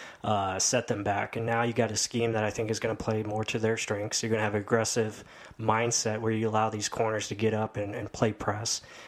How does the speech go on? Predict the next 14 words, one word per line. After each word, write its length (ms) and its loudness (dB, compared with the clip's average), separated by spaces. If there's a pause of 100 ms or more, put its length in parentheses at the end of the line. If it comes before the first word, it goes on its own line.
And 80 4
that's 200 2
good 160 2
news 280 0
for, 400 0 (100)
you 60 2
know, 120 2
Vernon 260 2
Hargreaves, 480 -2
good 120 2
news 260 0
for 180 -2
Carlton 460 -2
Davis. 500 -4